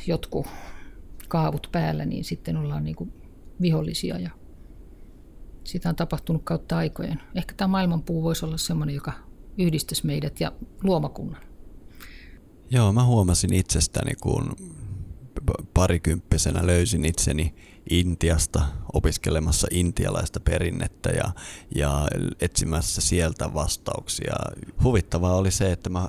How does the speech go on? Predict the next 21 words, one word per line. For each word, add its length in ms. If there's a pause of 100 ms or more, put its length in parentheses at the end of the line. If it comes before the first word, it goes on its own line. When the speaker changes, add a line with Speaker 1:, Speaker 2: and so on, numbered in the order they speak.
(160)
Speaker 2:
siinä 360 (160)
opintojen 600
edistyessä 640
Intiassa 440
tajusin, 540
että 260 (160)
täällähän 360
mä 140
vaan 280 (360)
oikeastaan 520
oon 300
tämmönen, 400 (640)
äh, 160
traumatisoitunut 880
otus 360
Pohjolasta, 680
jolla 280
ei 120
ollut 340 (200)
sitä 300
omaa 460